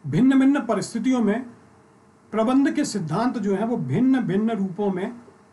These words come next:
लागू होते हैं, क्योंकि व्यवसाय की जो परिस्थितियां हैं और जो आर्थिक सामाजिक वातावरण है वो कैसा होता है, निरंतर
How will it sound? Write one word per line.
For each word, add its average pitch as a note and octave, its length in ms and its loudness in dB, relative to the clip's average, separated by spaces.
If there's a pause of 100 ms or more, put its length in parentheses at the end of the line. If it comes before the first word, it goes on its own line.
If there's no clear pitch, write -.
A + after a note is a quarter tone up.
(100)
लागू F#3+ 380 0
होते D3 260 -4
हैं, A2+ 180 -16 (560)
क्योंकि A3+ 260 2
व्यवसाय F3+ 580 -4
की A#3+ 120 -4
जो A#3+ 100 -2
परिस्थितियां F#3+ 760 -4
हैं B2 220 -6 (680)
और G#3+ 200 0
जो A3 120 -2 (100)
आर्थिक F#3+ 440 -4
सामाजिक F3 500 -6
वातावरण E3+ 640 -4
है A#2+ 160 -10 (580)
वो D#3+ 80 -6
कैसा F#3+ 280 -4
होता G3 240 -2
है, A3+ 160 0
निरंतर E3+ 680 -4